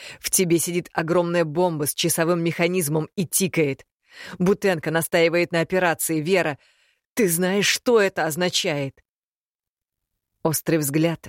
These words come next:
о который можно порезаться. Я это точно знала, потому что резалась об него столько раз. Столько гребаных раз.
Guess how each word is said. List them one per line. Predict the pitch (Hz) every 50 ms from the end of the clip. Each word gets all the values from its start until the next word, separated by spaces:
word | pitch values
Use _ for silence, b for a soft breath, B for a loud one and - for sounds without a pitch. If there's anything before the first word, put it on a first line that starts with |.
| -
о | - 151
который | - 156 147 - 156 151
можно | 147 143 143 131 139 135
порезаться. | - 151 143 143 147 143 131 131 - - - - - 143 - _ _ _ _ _ _ _ _ _ _ _ _ _ _ _ _ _ _ _
Я | - 220 226 214 180
это | 160 - 156
точно | 143 - 185 170 - - - - 131
знала, | 127 120 131 131 127 127 127 127 - _ _ B B B B B B B B B B B
потому | - 165 - 160 156 151
что | - - - 151
резалась | 151 160 165 139 147 143 143 143 - -
об | - 139 127
него | 139 135 131 127
столько | 135 - - - - - 175 160 151 - - 135 139
раз. | 131 131 117 147 143 - - - - _ _ _ _ _ _ _ _ _ _ _ _
Столько | - - - - _ _ _ - 180 151 147 160 _ _ - -
гребаных | - - - - 156 139 143 135 123 123 123 123 127 131 - -
раз. | 135 131 123 127 139 - - -